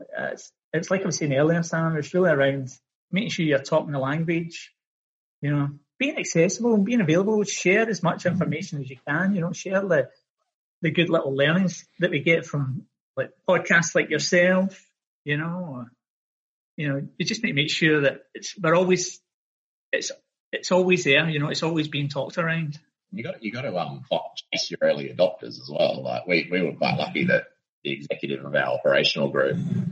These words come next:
Speaker 2: absolutely bought right into it. And so we leveraged off him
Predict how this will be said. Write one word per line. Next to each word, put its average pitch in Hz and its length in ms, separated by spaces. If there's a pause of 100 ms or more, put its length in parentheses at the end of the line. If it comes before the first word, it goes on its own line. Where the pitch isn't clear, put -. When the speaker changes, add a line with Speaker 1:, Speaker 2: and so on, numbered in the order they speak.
(120)
Speaker 2:
absolutely 71 680
bought 71 380
right 76 280
into 82 280
it. 139 220
And 82 100
so 76 220
we 87 220
leveraged 78 440
off - 120
him 73 360